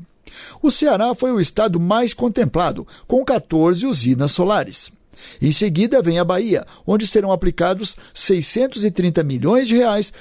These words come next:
para colocar em funcionamento quatro usinas eólicas. Minas Gerais vai receber quatro parques solares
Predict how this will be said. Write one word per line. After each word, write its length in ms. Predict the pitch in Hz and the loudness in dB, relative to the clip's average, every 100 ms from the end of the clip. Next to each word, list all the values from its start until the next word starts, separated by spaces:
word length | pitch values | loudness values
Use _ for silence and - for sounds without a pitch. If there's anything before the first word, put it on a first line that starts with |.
| - | -10
para 220 | - 254 | -2 0
colocar 400 | 262 285 233 185 | 0 0 0 0
em 60 | 196 | -2
funcionamento 800 | 190 247 233 254 220 190 214 302 | -2 -2 0 0 0 0 0 -2
quatro 560 | - 170 180 202 294 294 | 0 0 0 -4 -6 0
usinas 480 | 277 175 131 120 120 | 2 4 2 2 2
eólicas. 600 | 180 160 143 - - - _ - | 2 0 -2 -14 -16 -18 _ 2
Minas 320 | 151 143 135 | 2 2 2
Gerais 340 | 175 202 240 | 2 2 0
vai 140 | 208 214 | 2 2
receber 380 | 220 214 240 | 2 -2 -2
quatro 440 | 240 214 226 247 285 | -2 0 0 -4 -6
parques 440 | - 139 - 196 | -2 -2 -2 -6
solares 640 | - 220 185 156 135 - | 0 2 2 0 -4 -8